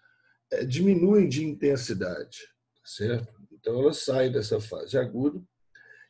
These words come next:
e elas podem entrar, né, numa fase em que a doença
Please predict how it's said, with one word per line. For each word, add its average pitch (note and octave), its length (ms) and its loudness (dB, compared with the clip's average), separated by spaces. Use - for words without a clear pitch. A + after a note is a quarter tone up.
e D3+ 80 6
elas G3 320 8
podem E3 720 4
entrar, G#2+ 580 -4
né, B2 320 -4
numa C3 300 0
fase A#2+ 680 -2
em B2 100 -6
que D#3+ 120 0
a D3 40 4
doença A#2+ 640 0